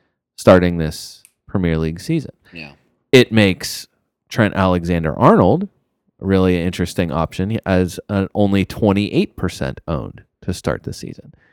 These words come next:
Speaker 1: So what I'm saying is you can look and see if ha-, this happened last year. More than half of F P L managers started the season with Mo Salah in their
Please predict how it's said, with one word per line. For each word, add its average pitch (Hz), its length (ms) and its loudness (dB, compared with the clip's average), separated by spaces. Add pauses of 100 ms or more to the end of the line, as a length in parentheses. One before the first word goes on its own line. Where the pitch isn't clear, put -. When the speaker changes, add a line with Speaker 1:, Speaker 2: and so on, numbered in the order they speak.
(260)
Speaker 1:
So 196 100 8
what 196 120 12
I'm 170 120 8
saying 160 320 8
is 123 220 4
you 170 100 6
can 139 220 2
look 131 340 8
and 104 180 -4
see 120 520 6 (600)
if 135 180 8
ha-, - 380 4
this 143 200 6
happened 160 300 6
last 110 340 4
year. 58 240 -6 (680)
More 160 380 10
than 143 160 6
half 135 480 4
of 98 260 0 (160)
F 113 200 4
P 117 180 4
L 98 160 8
managers 95 540 2
started 95 360 6
the 87 100 2
season 90 360 2
with 82 160 -4
Mo 87 180 2
Salah 82 580 -4 (520)
in 98 180 0
their 82 300 -2